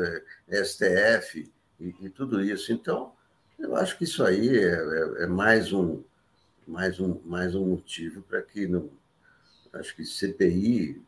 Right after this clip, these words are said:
eh, a C P I vai investigar a mesma coisa que já tá sendo investigado, né? Se houvesse algum relaxamento, né?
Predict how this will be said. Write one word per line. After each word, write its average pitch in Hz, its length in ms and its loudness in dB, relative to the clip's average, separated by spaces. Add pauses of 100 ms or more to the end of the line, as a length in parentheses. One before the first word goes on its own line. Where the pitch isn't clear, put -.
eh, - 480 -14
a - 40 -20
C - 200 -6
P 104 180 -4
I 110 40 -2
vai 113 160 6
investigar 95 500 4
a 107 40 4
mesma 120 260 6
coisa 104 320 4
que 110 100 -6
já 107 140 4
tá 113 160 2
sendo 113 280 2
investigado, 98 760 0
né? 95 240 0 (400)
Se - 180 2
houvesse 120 600 10
algum 104 200 2
relaxamento, 98 1200 0 (420)
né? 101 440 2